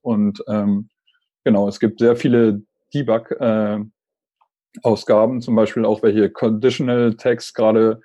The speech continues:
zutreffen und es also für Plugin-Entwickler und Theme-Entwickler sich, es ist sehr zu empfehlen, sich das mal zu installieren und anzuschauen, welche Möglichkeiten es gibt, ähm,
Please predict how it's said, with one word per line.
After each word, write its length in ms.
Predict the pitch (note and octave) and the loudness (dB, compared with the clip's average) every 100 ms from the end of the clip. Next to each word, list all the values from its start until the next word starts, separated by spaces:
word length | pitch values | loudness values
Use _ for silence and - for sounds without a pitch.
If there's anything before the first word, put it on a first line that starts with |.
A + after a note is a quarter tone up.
| _ _ _ - | _ _ _ -4
zutreffen 840 | C#3+ A#2+ - A#2+ A2+ A#2+ A2 G#2+ | -2 -2 0 0 0 0 2 2
und 240 | A2 G#2+ | 2 0
es 240 | G#2 - - | 0 -6 -6
also 380 | A2 G#2 G#2 G2+ | -4 2 2 2
für 380 | - G#2 G#2 | -2 0 0
Plugin-Entwickler 1080 | G2+ A#2+ A#2 A#2 A2+ G#2+ A2+ A2+ G#2+ G#2 G2+ | 0 0 2 2 0 0 0 2 2 2 0
und 140 | G#2 G2+ | -4 -4
Theme-Entwickler 800 | - A2 G2+ F#2+ A2 - G2 G2 | 0 2 2 0 -2 0 0 0
sich, 300 | G#2 - _ _ _ _ _ - | -4 -8 _ _ _ _ _ -8
es 240 | G2+ - | -6 -4
ist 160 | G#2+ - | -4 0
sehr 160 | G#2+ | 0
zu 140 | - A2 | 0 -4
empfehlen, 460 | G2+ - G2 G2+ | -4 -6 -4 -4
sich 80 | F#2+ | -4
das 180 | A2+ - | -10 -6
mal 140 | G2+ | -8
zu 120 | - G#2 | -6 -8
installieren 560 | G2+ G#2 G#2 G#2+ G#2 | -2 0 2 2 0
und 240 | G#2 G2+ G#2+ | -2 -4 -2
anzuschauen, 720 | G#2+ A2 - G#2+ G2+ G#2 - _ _ | -4 -4 -6 -4 -2 -4 -8 _ _
welche 340 | A2 A#2 A#2 G#2+ | 0 2 2 2
Möglichkeiten 600 | A2+ A2+ - G#2+ G2+ G#2+ | 2 0 0 0 2 -2
es 220 | G2+ - | -6 -2
gibt, 340 | A2 A2 - - | -4 -4 -12 -8
ähm, 440 | A2 G#2 G2+ G2+ | -4 -2 -4 -6